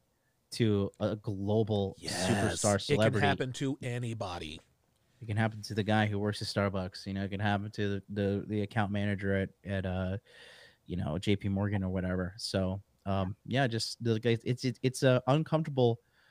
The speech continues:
Speaker 1: um, a wake-up call for a lot of men out there. And the reality is, it's, uh,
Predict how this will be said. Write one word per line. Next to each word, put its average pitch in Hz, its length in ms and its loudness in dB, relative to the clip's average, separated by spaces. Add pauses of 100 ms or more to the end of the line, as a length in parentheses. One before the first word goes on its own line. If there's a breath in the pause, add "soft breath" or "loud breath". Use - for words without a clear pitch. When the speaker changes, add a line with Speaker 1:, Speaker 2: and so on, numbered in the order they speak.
(240 soft breath)
Speaker 1:
um, 104 580 4 (440)
a 110 60 6
wake-up 127 440 4
call 110 200 4
for - 140 -2
a 107 60 4
lot 101 220 4
of 110 60 0
men 110 140 2
out 110 220 0
there. 104 340 4
And 101 480 0
the 107 80 -2
reality 120 560 4
is, 101 300 0 (720 soft breath)
it's, - 380 0 (160)
uh, 131 80 2